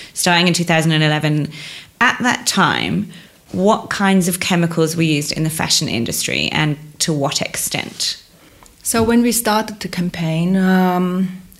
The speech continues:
Speaker 2: we focused on twelve major chemical groups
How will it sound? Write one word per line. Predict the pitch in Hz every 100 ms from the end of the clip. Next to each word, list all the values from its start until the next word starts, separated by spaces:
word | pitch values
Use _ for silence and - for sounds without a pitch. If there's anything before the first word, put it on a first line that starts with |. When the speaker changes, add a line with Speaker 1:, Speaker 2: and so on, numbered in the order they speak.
| -
Speaker 2:
we | 202
focused | 202 214 202 214 208 -
on | 175
twelve | 165 - 180 185 185 - -
major | 180 170 175 180 165 165
chemical | 170 170 170
groups | 151 165 151 -